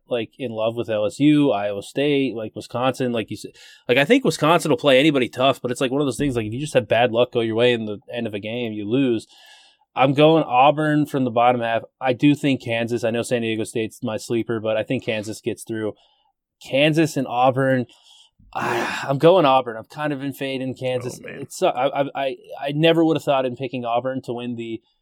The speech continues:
Speaker 1: or to make the Final Four here, but again, I just don't. I, I think it's so much easier for them to get to the Elite Eight here than, say, Kansas. So, uh, I'll go Auburn over Kansas in the Final Four, uh, 'cause I, I think that,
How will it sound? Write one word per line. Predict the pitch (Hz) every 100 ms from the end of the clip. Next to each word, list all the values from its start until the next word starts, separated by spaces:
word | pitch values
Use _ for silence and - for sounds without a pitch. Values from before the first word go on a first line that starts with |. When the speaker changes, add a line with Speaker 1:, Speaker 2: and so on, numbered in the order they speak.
| _
Speaker 1:
or | - 113 104 -
to | 127
make | 120 120
the |
Final | 113 117 113
Four | - 120
here, | 120 120
but | 120 120
again, | 113 117
I | 104 107
just | 113 -
don't. | 120 -
I, | 117 113 120 123
I |
think | - 170 156
it's | -
so | - 151
much | 202 135
easier | 139 127 131
for | 123
them | 113 123
to | 117
get | 120 -
to |
the | 117
Elite | 107 117 113
Eight | 123
here | 120 131 131
than, | 120 110
say, | - 107
Kansas. | - 117 120 120 -
So, | 107 - _ _ _
uh, | 101 101 104
I'll | 123
go | 127
Auburn | 113 120 117
over | 113 107
Kansas | 101 113 110 104
in | 113 107
the | 101
Final | 117 107 104
Four, | - 110 107 - _ _
uh, | 95 101
'cause | 95 107
I, | - -
I | 110
think | - 117 -
that, | 113 107